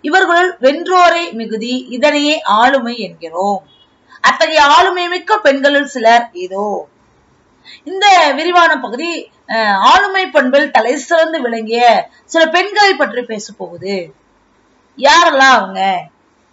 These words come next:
அப்படிங்கறத நம்ம, அஹ், துணைப்பாடத்துக்குள்ள போய் தெரிஞ்சுக்க போறோம்.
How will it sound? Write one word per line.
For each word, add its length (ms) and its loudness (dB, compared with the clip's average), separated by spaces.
அப்படிங்கறத 400 4
நம்ம, 300 2
அஹ், 600 -2
துணைப்பாடத்துக்குள்ள 760 2
போய் 120 -2
தெரிஞ்சுக்க 440 -10
போறோம். 360 -20